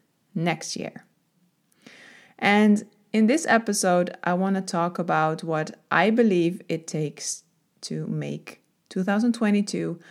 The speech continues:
a breakthrough year for your music business.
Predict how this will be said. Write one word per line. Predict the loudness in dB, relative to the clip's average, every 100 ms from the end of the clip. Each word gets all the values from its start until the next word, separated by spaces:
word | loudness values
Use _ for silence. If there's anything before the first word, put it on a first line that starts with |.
| _ _
a | 0
breakthrough | 0 2 0 0 -6 -6 -6
year | -4 -4 -4 -6 -10
for | -10 -8 -8 -10
your | -10 -8 -8 -12 -14
music | -6 0 2 0
business. | -4 -8 -10 -10 -12 -12